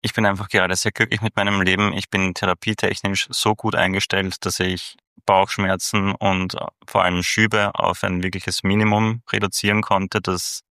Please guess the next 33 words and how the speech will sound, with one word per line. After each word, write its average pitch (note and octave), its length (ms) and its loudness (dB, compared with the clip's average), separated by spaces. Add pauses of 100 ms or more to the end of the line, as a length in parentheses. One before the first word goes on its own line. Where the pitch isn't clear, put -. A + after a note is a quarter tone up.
(160)
ist - 260 -2
wirklich F#2 320 -2
eine F2+ 280 2 (580)
Lebensqualität G2 800 2
für - 120 0
mich, G2 300 2
die F#2+ 120 0
jetzt F2+ 200 0 (100)
ganz, F2+ 320 -2 (240)
ganz F#2+ 260 0
großartig F#2+ 640 -2
ist. G2+ 320 0 (600)
Und F#2 480 2 (920)
die G#2+ 100 0
Colitis G2 380 0
ulcerosa F#2+ 480 2
schränkt F#2 320 -2
mich G2+ 100 0
überhaupt F#2 380 0
nicht - 180 -2
in F#2 320 0
meinem F2 240 2
Leben F2 240 0
ein. - 180 -4
Ich - 120 -8
kann F2+ 160 -2
meinen F2+ 240 0
Beruf G2+ 420 0
ausführen, G2+ 580 0
wie F#2+ 60 0
ich F#2+ 80 -4
das - 220 -2
möchte. F#2+ 640 2